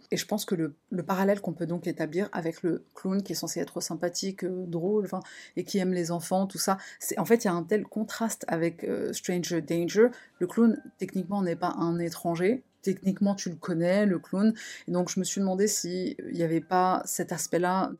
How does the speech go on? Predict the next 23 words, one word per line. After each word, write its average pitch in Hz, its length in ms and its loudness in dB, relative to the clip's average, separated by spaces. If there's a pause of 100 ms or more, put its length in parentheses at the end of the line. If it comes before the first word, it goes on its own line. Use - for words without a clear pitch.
d'adopter, 170 800 2
euh, - 140 -6
le 185 200 -2
dé-, 180 180 0
enfin, 180 140 -2
le 165 140 0
déguisement 175 460 -2
d'un 160 140 0
personnage 160 420 -2
qui - 60 -8
est - 40 -2
censé 160 240 -4
être 160 200 -8
sympathique - 600 -6 (120)
et, 170 180 4
euh, 165 220 4 (240)
sur - 180 -4
lequel 165 220 -2
on, 170 280 -2
on 170 120 -4
n'a 170 240 -2
aucun 175 260 -2
soupçon. - 400 -4